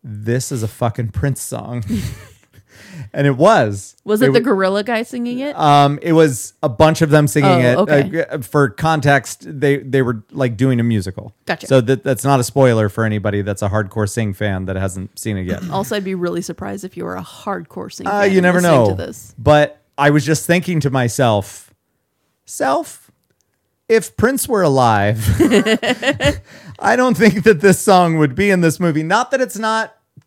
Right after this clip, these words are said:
Speaker 1: cute and all, but I just don't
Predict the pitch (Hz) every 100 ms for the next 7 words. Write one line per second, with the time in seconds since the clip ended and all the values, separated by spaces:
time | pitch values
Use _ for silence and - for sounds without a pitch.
0 | _ _ - 135 147 135 _ _ _ 156
1 | 147 123 104 101 110 131 131 127 131 -
2 | 120 139 127 123